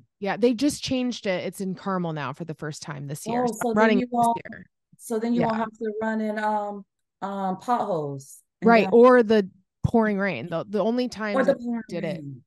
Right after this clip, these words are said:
Speaker 1: it was, like, one year it was black flagged and, like, I just was running. I was like, "I'm still gonna run thirteen miles just
Speaker 2: Now
Speaker 1: around downtown."
Speaker 2: the She Power, I will tell you, the three years I did it, two of the three years it was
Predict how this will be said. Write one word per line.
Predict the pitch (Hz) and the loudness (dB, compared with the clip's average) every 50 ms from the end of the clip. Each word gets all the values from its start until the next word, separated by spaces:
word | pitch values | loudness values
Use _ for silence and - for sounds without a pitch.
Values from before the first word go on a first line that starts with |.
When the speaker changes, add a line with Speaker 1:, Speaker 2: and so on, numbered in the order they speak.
| _ _ | _ _
Speaker 1:
it | - 196 190 160 | -4 -4 -2 -2
was, | 196 185 165 190 | -2 -4 -2 -2
like, | 180 170 165 - | -2 -4 -4 -4
one | - 180 196 202 208 208 | -6 -4 -2 -2 0 0
year | 202 190 185 | 0 0 -2
it | 170 | -2
was | 180 156 | -4 -6
black | - 185 175 165 170 - | -4 -4 -4 -4 -4 -6
flagged | - 180 165 151 151 139 143 160 170 - - | -6 -4 -4 -2 -2 -2 -4 -6 -8 -12 -12
and, | - 170 165 160 160 | -8 -6 -4 -4 -4
like, | 160 156 151 151 - | -4 -4 -4 -4 -4
I | 160 160 | -6 -4
just | 160 160 147 - | -4 -4 -6 -6
was | 156 147 | -6 -4
running. | 160 156 156 156 156 - | -2 -2 -2 -2 -2 0
I | 160 185 | 0 0
was | 180 | 2
like, | 170 180 170 | 2 0 0
"I'm | 185 208 | 0 -2
still | 170 - 240 247 | 0 -2 -2 0
gonna | 247 240 226 | 0 0 0
run | 220 240 254 233 | 0 0 0 0
thirteen | - 226 240 233 - 226 214 | 0 -2 -2 -2 -2 -4 -2
miles | 214 208 240 233 190 170 175 196 190 180 180 | -2 0 0 0 0 0 -2 -4 -6 -10 -14
just | 180 175 170 | -14 -10 -6
Speaker 2:
Now | 214 220 214 214 202 190 | -2 2 2 2 2 2
Speaker 1:
around | 180 180 190 - 196 190 | 0 0 -2 -2 -4 -2
downtown." | 202 196 196 185 185 220 214 196 180 175 196 202 196 - _ _ _ _ - | 0 0 0 0 0 0 0 2 2 0 0 0 -2 -4 _ _ _ _ -4
Speaker 2:
the | 147 208 208 | 0 0 0
She | 202 - - 294 311 330 | 0 0 -2 -2 0 0
Power, | - - 311 294 294 294 285 285 285 277 - - | -2 0 0 2 2 4 4 4 2 2 2 2
I | 220 220 | 2 0
will | 220 226 220 | 0 0 -2
tell | - 240 220 208 196 | -4 -2 -2 0 0
you, | 190 180 170 170 165 165 160 156 156 135 - _ _ _ _ - - - - | -2 -4 -6 -6 -6 -6 -6 -6 -8 -10 -14 _ _ _ _ -20 -20 -14 -8
the | 180 175 | -8 -6
three | - 208 202 240 247 247 | -4 -4 -2 -2 0 0
years | 247 233 226 226 226 214 | 0 0 0 0 0 0
I | 220 208 202 | 0 -2 -2
did | 185 196 196 190 | -2 -2 -4 -4
it, | 190 180 185 - | -4 -6 -10 -8
two | - 269 254 | -6 -4 -2
of | 247 220 | -2 -2
the | 226 214 | -2 -4
three | 214 202 196 196 | -2 -2 -2 -2
years | 185 180 175 170 170 | 0 0 -2 -2 -4
it | 151 170 180 | -4 -6 -4
was | 165 165 160 160 | -2 -2 -4 -4